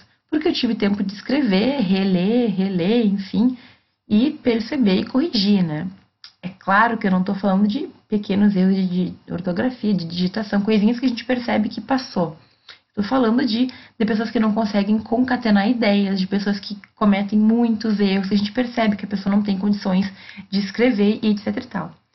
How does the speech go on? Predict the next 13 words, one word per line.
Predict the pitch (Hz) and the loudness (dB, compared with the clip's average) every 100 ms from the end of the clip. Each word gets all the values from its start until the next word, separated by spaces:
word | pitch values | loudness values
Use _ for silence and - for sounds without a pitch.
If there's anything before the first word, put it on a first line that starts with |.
| _ _ _ | _ _ _
Pra | 247 | 0
um | 254 285 | 2 2
jurista, | 247 214 240 240 214 | 2 2 0 -2 -2
isso | 208 208 | -2 2
é | |
muito | 208 208 208 208 | 4 4 4 -2
essencial. | - 220 - 170 156 - - | -4 -4 -2 -4 -4 -10 -4
Uma | 202 254 | 2 4
vírgula | 214 196 240 220 202 | 4 4 4 4 2
pode | 196 196 196 | 2 0 2
mudar | 208 208 185 190 | 4 4 2 2
o | |
entendimento | 208 214 208 208 185 202 202 | 2 4 4 4 4 0 -2